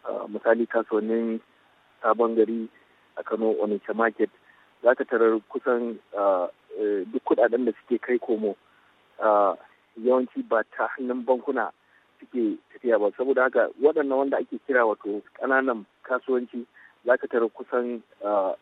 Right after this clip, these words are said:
akasari matasa ne suke tafikar da su. Ah, alal misali idan ka duba za ka ga mafi yawanci, ah, eh, kusan kashi saba'in na, ah, al'ummar Najeriya suna zaune ne a to wuraren da kamar za a ce karkara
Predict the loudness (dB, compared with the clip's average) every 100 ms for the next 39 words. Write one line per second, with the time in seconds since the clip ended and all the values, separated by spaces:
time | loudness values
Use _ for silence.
0 | _ _ -2 0 2 2 2 0 -2 -2
1 | 0 0 -4 -6 -6 -4 -4 -4 -4 -2
2 | -2 -4 -8 -14 -20 _ _ _ _ _
3 | -6 -4 -2 0 0 0 -2 0 0 -2
4 | -6 _ -6 -2 -2 -2 0 4 4 4
5 | 0 -2 -2 -6 -4 -2 -2 -4 -10 -10
6 | -10 _ _ _ -2 6 8 8 4 0
7 | -6 -4 -2 0 -2 -6 -4 0 2 0
8 | -2 -4 0 2 2 2 4 4 0 2
9 | 4 4 4 0 0 -2 -4 -4 0 0
10 | -2 -6 -4 -4 -4 -4 -6 -6 -8 -10
11 | _ -10 -8 -4 2 4 2 -2 -4 -4
12 | -2 -4 _ _ _ _ _ -10 -4 -4
13 | -4 -8 -12 -10 -6 -6